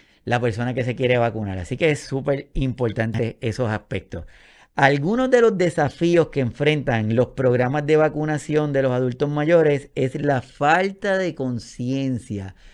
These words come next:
la desinformación, los mitos, los prejuicios, las barreras culturales y las desigualdades.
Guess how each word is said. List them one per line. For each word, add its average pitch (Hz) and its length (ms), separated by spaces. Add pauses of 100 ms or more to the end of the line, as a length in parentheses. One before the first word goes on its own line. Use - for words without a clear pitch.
(420)
la 139 320
desinformación, 139 1700 (340)
los 139 500
mitos, 147 880
los 123 340
prejuicios, 131 1200
las 117 280
barreras 123 520
culturales 165 1080 (540)
y 160 220
las 165 280
desigualdades. 147 1400